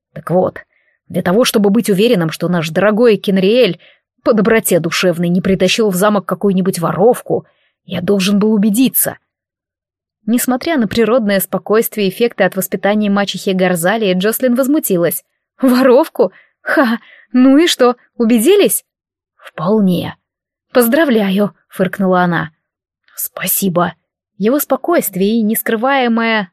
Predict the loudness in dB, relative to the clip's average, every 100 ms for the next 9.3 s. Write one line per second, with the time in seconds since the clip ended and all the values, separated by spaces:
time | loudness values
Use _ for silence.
0 | -8 -6 -2 0 0 0 -2 -2 -4 -8
1 | -4 -4 -2 -2 -2 -2 -2 -2 -4 -4
2 | -6 _ _ _ _ _ -4 0 0 0
3 | 0 0 0 0 0 0 -2 0 0 2
4 | 0 -4 _ _ -6 -2 0 0 0 0
5 | 0 2 0 0 -2 -6 -8 _ -8 -4
6 | 0 2 2 2 0 0 0 0 -4 _
7 | _ _ -2 0 2 -2 -2 0 0 -2
8 | -6 -8 0 0 2 0 2 0 0 0
9 | 0 0 -4